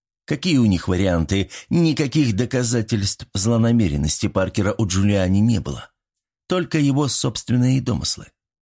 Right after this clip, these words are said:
Может ли такое быть, что он снова устраивает суд Инквизиции, как в случае с Уайтом?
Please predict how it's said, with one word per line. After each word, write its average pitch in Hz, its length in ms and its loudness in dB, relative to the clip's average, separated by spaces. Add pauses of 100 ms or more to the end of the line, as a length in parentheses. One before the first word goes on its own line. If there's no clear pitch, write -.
(460)
Может 95 420 -2
ли 95 100 2
такое 95 380 -2
быть, 120 300 -2 (180)
что - 220 -2
он 123 120 0
снова 131 380 0
устраивает 120 760 0
суд 113 240 0
Инквизиции, 110 680 0
как 104 200 -2
в - 40 -6
случае 110 460 0
с - 120 -2
Уайтом? 135 520 -6